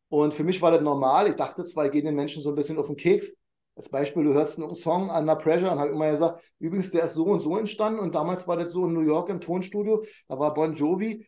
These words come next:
der war damals achtzehn Jahre, der durfte aber nicht mit, äh, David Bowie und mit, äh, Freddie Mercury sprechen, durfte nur einen Tee bringen oder einen Kaffee.“ „Heiko, woher weißt du denn das?“ „Ach so, nur so.“ Äh, „Dark Side of the Moon ist so und so entstanden.“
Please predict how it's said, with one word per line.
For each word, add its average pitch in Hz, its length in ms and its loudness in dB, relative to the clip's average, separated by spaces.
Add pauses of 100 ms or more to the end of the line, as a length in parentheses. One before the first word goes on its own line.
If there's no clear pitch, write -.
der 139 140 -4
war 143 80 -2
damals 160 240 -2
achtzehn 165 340 -8
Jahre, 180 480 2 (160)
der 147 80 -6
durfte 151 300 -2
aber 160 160 0
nicht 170 160 -6
mit, 170 200 -2 (360)
äh, 151 180 0
David 156 320 0
Bowie 180 300 4
und 165 240 -2
mit, 160 240 -4
äh, 160 240 0
Freddie 151 240 -2
Mercury 156 400 0
sprechen, 185 400 -4
durfte 156 280 -4
nur 170 180 -2
einen 175 140 -6
Tee 202 220 4
bringen 170 300 0
oder 170 140 -2
einen 156 60 -6
Kaffee.“ 190 380 -2 (880)
„Heiko, 135 240 -10
woher 120 140 -4
weißt 143 220 -4
du 202 40 -6
denn 147 120 -2
das?“ - 60 -14 (200)
„Ach - 120 -10
so, 180 60 -4
nur 147 240 -4
so.“ 156 300 -4 (500)
Äh, 156 180 -2
„Dark 147 200 -2
Side 180 180 -2
of 170 140 -4
the 175 100 -4
Moon 202 300 0
ist 175 180 -4
so 165 200 0
und 180 120 4
so 156 160 0
entstanden.“ 214 560 -2